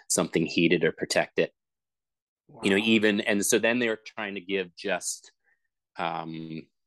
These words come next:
Speaker 1: like, a I V hub that they had just in the, I think they were in their left woman's, uh, arm, like, A C fossa at their elbow, the vein there, and then just trying to push drugs through it, like, a needle into just a,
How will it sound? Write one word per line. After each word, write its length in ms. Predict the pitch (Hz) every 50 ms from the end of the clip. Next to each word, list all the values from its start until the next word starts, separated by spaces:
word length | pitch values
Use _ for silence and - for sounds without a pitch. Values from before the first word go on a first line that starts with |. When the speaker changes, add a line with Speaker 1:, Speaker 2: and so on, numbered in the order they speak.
| _ _ _ - - - _ _ _ _ _ _ _ _ _ -
Speaker 1:
like, 200 | 95 85 - 95
a 160 | 87 82 - -
I 160 | 95 90 92
V 200 | 85 90 85 82
hub 400 | - - 107 92 90 90 123 - - - _
that 120 | 95 87 -
they 120 | 98 90
had 280 | - 92 87 87 85 82
just 300 | - 87 - - - -
in 180 | - 87 85 82
the, 80 | 85 85
I 440 | 82 82 82 85 85 85 85 85 - _ _ - - -
think 180 | - 98 90 -
they 120 | - 90
were 100 | 82 80
in 100 | 80 80
their 180 | 80 80 80 80
left 220 | 80 80 80 - _ _ _ _ _ _
woman's, 460 | - 92 85 85 78 78 - - - - -
uh, 320 | 82 80 80 80 80 82 - _ _ _ _ _ _ _ _ _ _ _ _ _ _ _ -
arm, 280 | 87 85 85 87 90
like, 200 | 87 82 - -
A 100 | 92 87 80
C 200 | - - 87 -
fossa 460 | - 82 78 80 - - 90 92 - _ - - - - - - - - - _ _
at 140 | - - -
their 140 | - 82 -
elbow, 420 | 90 87 90 95 98 107 117 - _
the 80 | 98 85
vein 260 | 95 90 90 90 90
there, 260 | 90 92 104 123 131 -
and 120 | 104 98
then 100 | 95 92
just 160 | 92 95 -
trying 200 | - - 107 98
to 80 | 95 - -
push 140 | 101 - -
drugs 300 | - 101 90 85 - -
through 200 | - 95 90 85
it, 120 | 80 82
like, 180 | 85 82 - -
a 40 |
needle 320 | 87 90 95 98 92 90 90
into 280 | 87 82 - - 85
just 260 | 80 82 80 - - -
a, 320 | 80 80 80 80 82